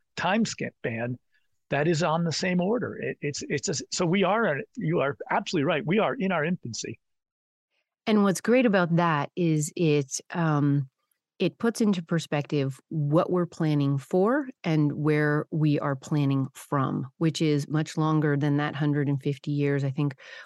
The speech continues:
Speaker 2: And you talk about a little, you know, you, you mentioned this idea of our, our founding principles. And I am very taken with the, the sort of goals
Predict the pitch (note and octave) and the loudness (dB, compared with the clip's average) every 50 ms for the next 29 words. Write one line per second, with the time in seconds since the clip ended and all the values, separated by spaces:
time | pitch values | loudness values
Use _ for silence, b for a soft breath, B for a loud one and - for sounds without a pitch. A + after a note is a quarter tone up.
0 | B B F#3+ F#3 F3+ F#3 F#3 F3 - - D#4 E4 D#4+ D#4+ B3 G3+ G3 E3+ D#3+ - | B B 0 0 2 2 0 0 -2 -2 -2 -2 -2 -2 0 0 0 0 0 -2
1 | - E3 D#3+ E3+ G3+ G3+ G3+ - - _ - E3 E3+ D#3 D3+ C#3+ C#3+ E3 D#3+ - | -2 -2 -2 0 0 0 0 -2 -4 _ -4 -2 0 0 0 0 0 0 0 0
2 | D#3+ E3 D#3 E3 F#3 F#3 F3+ - D#3+ D#3+ E3 D#3+ - D3+ C#3+ C#3 C#3+ D3+ D3+ C#3+ | 0 0 0 2 0 0 0 0 0 0 0 0 0 -2 0 0 0 0 2 2
3 | C#3 C3 B2 C#3 C3 C3 C3+ - - C#3+ C3+ C3+ - - E3 D3 C#3+ C#3+ C#3+ C3 | 0 0 0 0 0 0 -2 -4 -4 -6 -6 -6 -4 -4 -2 -2 0 0 0 0
4 | C#3 C3 C3 C3 - - D3 C#3+ C3 - C#3 C3+ C#3 B2 G#2+ - - - _ - | 0 -2 -2 -4 -4 -2 -2 -2 -2 -4 -6 -6 -6 -6 -6 -6 -8 -10 _ -4
5 | F3+ E3 D3+ D3 D3 D3 C#3+ C#3+ C#3 C3+ B B B B B B B B B - | -2 -2 0 0 0 0 0 -2 -2 -4 B B B B B B B B B -6
6 | - D#3 D#3 D3 D3 C#3+ C#3 - - D#3 D3 D3 C#3+ C#3+ C#3+ D3 - _ _ - | -4 -2 0 0 0 0 -2 -2 -2 -2 0 0 2 0 0 -2 -4 _ _ -2
7 | F#3 D#3 D#3 F3 E3+ F3+ F#3+ G3+ F3 - - D3+ C#3+ C3 - C#3+ C3 B2+ C3+ C#3+ | 0 2 4 4 4 4 4 2 0 0 -2 -2 -2 -2 -2 -2 -2 0 -2 -4
8 | D3 - - D#3 D#3+ D#3 D3 C#3+ C#3+ C#3 - D3+ C#3 D3+ D3 D3 C#3+ C#3 C#3 C#3 | -4 -4 -2 0 0 2 2 0 -2 -2 -4 -4 -2 0 2 2 2 2 2 0
9 | - _ _ - D#3+ D#3+ D#3 D3+ D3 - D#3 C#3 C#3+ C#3+ C#3+ C#3 - - D#3+ D#3 | -2 _ _ -4 0 0 0 0 0 0 -2 0 0 -2 -4 -4 -2 0 2 4
10 | D3 D3+ E3+ G#3 C4 B3+ - - | 4 4 4 2 0 -2 -6 -8